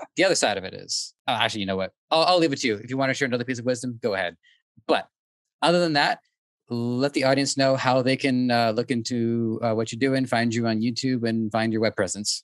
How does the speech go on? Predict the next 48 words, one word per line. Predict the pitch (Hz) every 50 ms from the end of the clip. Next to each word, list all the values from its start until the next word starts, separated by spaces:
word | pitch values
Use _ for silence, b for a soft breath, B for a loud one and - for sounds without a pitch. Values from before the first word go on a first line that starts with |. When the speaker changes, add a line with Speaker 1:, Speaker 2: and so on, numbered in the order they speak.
| _ _
Speaker 1:
Yeah, | - 247 285 254 220 180 151
sure. | 135 - - 214 196 175 -
I, | - 160 269 -
no, | 208 185
I, | 180 170 175 180 156 156
I | 180
think | 175 214 208 -
you're | 180 165
right | 160 151 147 143
on, | 139 135 131
man. | 131 131 127 127 127 127 120 135
Mountains, | 139 143 147 156 151 151 151 143 - - - - -
mountains | 139 135 139 143 143 147 147 143 131 135
beyond | 131 135 135 131 127 123 123
mountains. | 123 123 127 127 127 127 127 123 123 120 - - - - _
Uh, | 120 120 117 117 117 117
go | 117 117 131 131 131 135 135 135 131
and, | 127 120 117 113 - _ _
heck, | - 160 156 - -
go | 123 151 165 180
find | - 208 202 190
the | 175
video | 156 165 180 165 151 143 135
that | 135 131
I | 131 131
did | 127 135 131 131 127
on | 123 120 127 127 127
YouTube. | 131 139 147 - 139 127 131
And | 135 131
so | - 170 156
that, | 151 156 170 185 - -
that's | 185 190 -
actually | 294 302 - - 185 160
one | 165 160
of | 151
the | 135
best | 147 139 -
ways | - 139 135 131 127 - - - _ _ -
if | 143 135 -
folks | 143 143 - - -
wanna | 139 135 139 139 110
connect | - 135 135 139 135
with | 143
me | 143 139 139 135
or | 127
see | - - 135 131 131
what | 131 123
I'm | 123 123 120 117 120